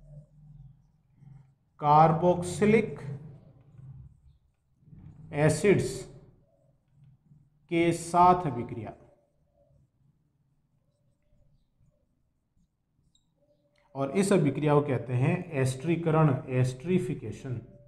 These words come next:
एस्टरीफिकेशन मतलब एस्टरीकरण इसको कहते हैं।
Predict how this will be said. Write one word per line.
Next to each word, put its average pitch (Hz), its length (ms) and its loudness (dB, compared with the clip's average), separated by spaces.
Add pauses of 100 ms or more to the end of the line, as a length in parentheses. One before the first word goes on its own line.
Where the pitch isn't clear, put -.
(1000)
एस्टरीफिकेशन 131 1600 -6 (2500)
मतलब 123 840 -8 (2750)
एस्टरीकरण 160 720 -6 (2250)
इसको 165 300 -12
कहते 113 320 -8
हैं। 107 160 -20